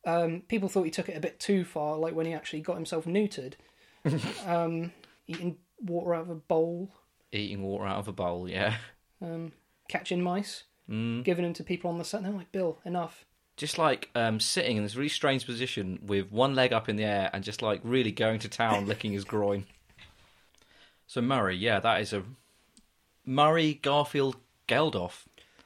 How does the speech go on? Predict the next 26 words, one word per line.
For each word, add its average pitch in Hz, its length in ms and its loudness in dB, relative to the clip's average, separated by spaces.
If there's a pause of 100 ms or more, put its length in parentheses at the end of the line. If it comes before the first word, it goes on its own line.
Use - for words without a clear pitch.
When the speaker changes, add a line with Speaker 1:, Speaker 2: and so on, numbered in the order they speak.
(260)
Speaker 1:
Murray 233 580 4 (760)
as 208 280 2
Garfield 170 840 2 (640)
in 175 160 2
cahoots 175 480 -2
with 151 180 -6
Geldof. 156 720 -2 (840)
Speaker 2:
What 117 160 -4
an 107 120 -4
evil 113 300 -4
triumvirate. 107 720 -4 (1120)
Speaker 1:
I, - 40 -16 (320)
I, 180 60 -4 (140)
those 165 240 -2
are 165 60 -8
the 160 100 0
exact 170 380 2
words 180 300 2
that 165 120 -6
I 180 100 4
would 190 160 2
use 214 320 4
for 113 80 0
that. 107 180 6
Speaker 2:
Mm, 107 300 0
yeah. 104 360 0